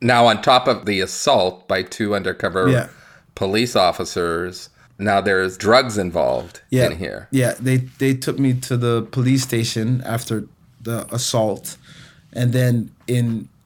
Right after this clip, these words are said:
Speaker 2: an effort to cover it up, 'cause they had to figure, they had to position a story in such a way that would make sense, right? And I remember, you know, an officer walking past my cell and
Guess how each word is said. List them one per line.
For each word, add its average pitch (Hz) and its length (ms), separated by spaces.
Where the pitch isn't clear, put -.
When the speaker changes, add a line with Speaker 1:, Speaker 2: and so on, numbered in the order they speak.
Speaker 2:
an 120 200
effort 131 360
to 127 100
cover 127 420
it 120 100
up, 156 240
'cause 123 180
they 127 80
had 123 160
to 120 80
figure, 123 560
they 139 100
had 151 200
to 131 220
position 175 480
a 165 60
story 139 520
in 123 100
such 131 240
a 135 60
way 131 160
that 123 180
would 127 180
make 127 300
sense, - 600
right? 127 180
And 135 140
I 127 100
remember, 135 580
you 139 120
know, 135 140
an 123 80
officer 131 720
walking 135 520
past 127 320
my 120 180
cell 127 580
and 113 360